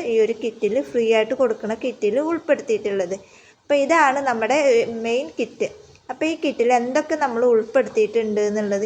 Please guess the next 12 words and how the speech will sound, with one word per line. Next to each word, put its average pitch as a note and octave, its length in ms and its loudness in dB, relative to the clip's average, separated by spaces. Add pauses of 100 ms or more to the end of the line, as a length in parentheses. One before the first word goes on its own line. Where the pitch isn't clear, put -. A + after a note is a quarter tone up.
(100)
ഞാൻ G#3 180 0
നിങ്ങൾക്ക് G#3 340 -6 (120)
കാണിച്ചു F4 360 -2
തരാം. E3+ 240 -6 (1400)
അപ്പോൾ B3+ 260 2 (360)
പതിനൊന്ന് B3 560 2
തരം C4 220 4 (100)
ബീഡ്സ് A3+ 460 2
ആട്ടോ A#3 260 0
തോന്നുന്നുണ്ട് G#3+ 460 -2
നമ്മൾ G#3 160 -4 (100)
ഈ - 20 0